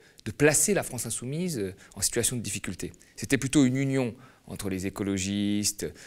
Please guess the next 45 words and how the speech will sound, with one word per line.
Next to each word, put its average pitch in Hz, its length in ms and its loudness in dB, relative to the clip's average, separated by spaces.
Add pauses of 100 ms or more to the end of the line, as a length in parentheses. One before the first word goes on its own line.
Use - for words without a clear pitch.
(140)
le 90 80 -6
Parti - 240 -2
socialiste, 101 480 2
Génération, 101 760 0 (640)
et, 151 260 10
euh, 62 460 2
rarement, 123 640 0
euh, 78 240 -10 (380)
elle - 120 -10
prenait 101 240 -6
en 95 60 -4
compte 139 180 -6
la 107 80 -4
France 104 220 -10
insoumise. 95 300 -8
C'était 101 200 -8
toujours 127 220 -2
comme 98 140 0
ça. - 160 -6 (440)
Pour 98 140 -8
un 98 40 -4
certain 110 220 -2
nombre 120 140 -4
de 110 80 -2
dirigeants 101 380 -4
de 104 60 -4
gauche, 123 360 0 (540)
euh, 95 200 -2
en 110 80 -4
réalité, 104 640 -2 (240)
euh, - 40 -8
ce - 120 6
qu'avait 104 160 4
fait 135 160 2
Mélenchon 107 400 -2
en - 20 -4
deux 98 100 -6
mille 98 140 -4
dix-sept, 165 460 0
ils - 140 -20
ne - 40 -18
pouvaient 117 140 2
pas 165 100 4
le 139 60 2
reproduire. 98 500 -4